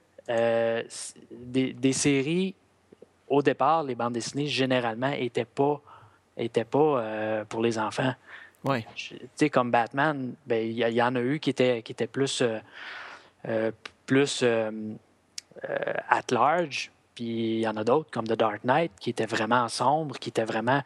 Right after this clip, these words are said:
Speaker 2: Mhm.
Speaker 1: puis c'était fait pour un public adulte. Fait que je suis, je, oui, je suis content qu'il y ait un peu dans ça aussi.
Speaker 2: OK. Ben, bon,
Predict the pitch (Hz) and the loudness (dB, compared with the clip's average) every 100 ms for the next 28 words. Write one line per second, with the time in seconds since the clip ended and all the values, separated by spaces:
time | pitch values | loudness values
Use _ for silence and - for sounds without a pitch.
0 | - 123 170 - - 143 - 151 - 131 | -4 -6 -6 -6 -2 0 2 0 2 0
1 | 123 117 117 127 127 107 120 151 127 - | 0 -2 0 0 0 -2 -2 -2 -4 -10
2 | - - - 113 - - 127 120 120 - | -20 -20 -10 -6 -4 -4 -2 -4 -6 -6
3 | - 123 175 170 143 127 107 151 180 - | -6 0 0 0 -2 -2 0 0 0 0
4 | 131 123 113 123 117 107 - 123 107 - | 0 0 -2 0 0 -2 -4 -6 -6 -6
5 | 120 _ _ - - 113 - - _ _ | -8 _ _ -20 -14 -10 -12 -14 _ _
6 | _ _ _ _ _ _ - - _ - | _ _ _ _ _ _ -20 -20 _ -20
7 | - - - - 139 139 - - 131 | -20 -20 -20 -8 0 0 0 0 0